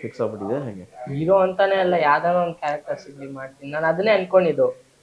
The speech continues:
Speaker 2: ಇವಾಗ ಕ್ರಿಕೆಟ್ಗಾದ್ರೆ ನಿಮ್ಗೆ ಒಂದ್ ಏಜ್ ಅಂತ ಇರುತ್ತೆ ಲಿಮಿಟೇಷನ್, so ಅದಕ್ಕೆ ಫಸ್ಟ್ ಕ್ರಿಕೆಟ್ ಮೇಲೆ ಕಾನ್ಸಂಟ್ರೇಟ್ ಮಾಡೋಣ.
Speaker 1: ಹ್ಮ್.
Speaker 2: ಅದ್ರಲ್ಲಿ ಏನಾದ್ರು ಸಕ್ಸಸ್ ಸಿಕ್ಕಿದ್ರು ಅಥವಾ ಸಿಕ್ಕಿಲ್ಲ ಅಂದ್ರೆ ಆಮೇಲೆ ಆಕ್ಟಿಂಗ್ ಟ್ರೈ ಮಾಡ್ಬೋದು.
Speaker 1: ಓಕೆ.
Speaker 2: ನಂಗೆ ಹೀರೋ ಆಗೇ ಮಾಡ್ಬೇಕಂತ ಇಲ್ಲ, ಏನಾದ್ರು ಓಕೆ ಪರವಾಗಿಲ್ಲ,
Speaker 1: ಹ್ಮ್.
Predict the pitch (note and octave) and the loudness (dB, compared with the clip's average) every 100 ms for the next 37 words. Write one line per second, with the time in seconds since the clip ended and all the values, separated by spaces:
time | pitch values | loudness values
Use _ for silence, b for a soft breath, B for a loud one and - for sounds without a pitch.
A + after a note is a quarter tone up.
0 | _ D#3 D#3+ E3 D#3 D3+ F3 E3+ A3 - | _ 2 6 8 6 4 0 4 6 6
1 | G#3+ G#3 G3 F3 E3 D#3+ F#3 F#3+ F#3 F3+ | 6 4 2 2 2 4 4 4 4 6
2 | D#3 D3 C#3+ C#3 C#3 C#3 C3+ B2+ B2 D3+ | 6 4 0 -2 -2 -4 -6 -8 -4 2
3 | C#3+ D#3 F#3+ G#3 F3 - D3+ F3+ F#3 F3+ | 2 2 -2 -2 -4 -4 2 4 6 4
4 | D#3+ D#3 E3+ D#3+ D#3 C#3 C3+ C3 C#3+ - | 4 2 0 -4 -4 -4 -4 -4 -6 -8
5 | - A#2 G#2+ A#2 D3+ E3 F3+ G#3+ A#3 A3 | -12 -10 -10 0 6 8 8 8 8 6
6 | D#3 - G#3 - F#3 - G#3 G3+ G3+ G3 | 2 4 2 2 -2 4 6 8 8 8
7 | F#3 F3 - G#3+ G#3 G3 G3+ E3+ F3+ G3 | 4 0 -4 0 4 4 6 6 8 6
8 | D#3+ - F#3 E3 D#3 D3+ C#3+ C3+ B2+ - | 4 2 -4 -2 0 0 -2 -2 -4 -6
9 | - A2+ G#2+ D#3 E3+ F3+ F#3+ A3 A3 G#3+ | -8 -8 0 0 2 2 6 8 8 8
10 | G3+ F3 E3+ E3+ D#3 D3 C#3+ C3+ C#3+ E3+ | 2 2 2 0 0 -2 0 0 2 2
11 | F#3+ F#3 E3 D3+ C#3 C#3+ D3+ D3 C3+ C3 | 4 4 4 0 -2 2 2 2 -4 -6
12 | A2+ A2 | -8 -14